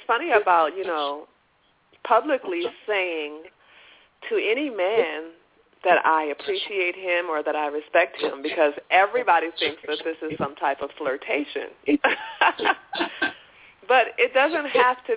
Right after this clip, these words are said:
be, um, considered flirtation. I'm just being nurturing, you know? But I think that we have gotten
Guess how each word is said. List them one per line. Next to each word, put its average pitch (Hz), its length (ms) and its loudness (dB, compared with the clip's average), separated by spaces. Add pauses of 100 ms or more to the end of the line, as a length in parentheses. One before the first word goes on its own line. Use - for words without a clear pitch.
be, 233 520 -2 (1300)
um, 175 500 2 (460)
considered 226 600 2 (120)
flirtation. 226 760 -2 (120)
I'm 339 300 0
just 269 320 -4
being 240 340 -4
nurturing, 254 540 -2 (220)
you - 100 -4
know? 359 320 -2 (1500)
But 240 120 4
I 247 80 4
think 277 240 -2
that 240 120 4
we 254 120 -2
have 226 180 4
gotten 214 280 2